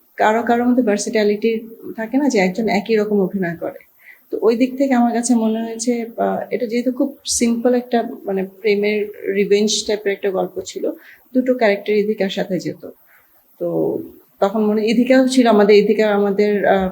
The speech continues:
ফার্স্ট লিস্টে ইধিকা ছিল, তারপর সেকেন্ড আমরা বাংলাদেশের কয়েকজনকে রেখেছিলাম, but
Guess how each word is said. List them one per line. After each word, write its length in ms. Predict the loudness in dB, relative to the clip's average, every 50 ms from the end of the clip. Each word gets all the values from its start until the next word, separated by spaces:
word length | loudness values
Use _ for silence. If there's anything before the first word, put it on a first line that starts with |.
| -2
ফার্স্ট 260 | -2 -2 -2 -2 -2 -2
লিস্টে 260 | -2 -2 0 2 4
ইধিকা 320 | 4 4 2 2 0 0
ছিল, 320 | -2 -2 -4 -4 -4 -4 -4 -6 -10 _ _ _ _ _ _ _ _ -8
তারপর 200 | -6 -4 -4 -4
সেকেন্ড 400 | -4 -4 -6 -2 -2 0 0 0
আমরা 140 | 0 0 0
বাংলাদেশের 560 | -2 -2 -4 -4 -6 -6 -6 -6 -6 -6 -4
কয়েকজনকে 440 | -4 -4 -4 -4 -6 -10 -12 -10 -10
রেখেছিলাম, 680 | -10 -12 -14 -18 -20 -18 -14 -12 -10 -10 -12 -14 -18 -18 -16
but 220 | -14 -10 -8 -8